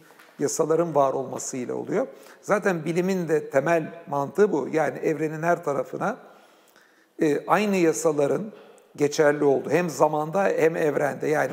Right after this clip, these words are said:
bundan bir milyar yıl önce olduğu gibi şu anda da burada geçerli olduğu gibi Andromeda'da geçerli yasaların varlığına inançla, e, bilim yapılıyor.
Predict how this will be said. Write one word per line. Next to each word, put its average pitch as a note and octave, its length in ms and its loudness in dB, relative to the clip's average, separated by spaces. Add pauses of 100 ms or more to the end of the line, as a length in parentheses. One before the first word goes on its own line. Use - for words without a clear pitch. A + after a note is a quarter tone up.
bundan C#3+ 260 -4 (100)
bir E3 100 -4
milyar C#3 300 0
yıl C#3 120 -4
önce C#3 220 -2
olduğu C3+ 260 -2
gibi D#3+ 140 -8
şu - 200 0
anda B2 280 -4
da G#3+ 180 2 (480)
burada E3+ 260 2
geçerli D3+ 360 2
olduğu D3 200 0
gibi D3+ 140 0
Andromeda'da D#3 640 -4
geçerli C#3 560 -6 (580)
yasaların D#3+ 600 2 (800)
varlığına D#3 680 0
inançla, D#3 720 -4 (360)
e, B2+ 240 -2 (1000)
bilim D#3+ 240 0
yapılıyor. B2+ 560 0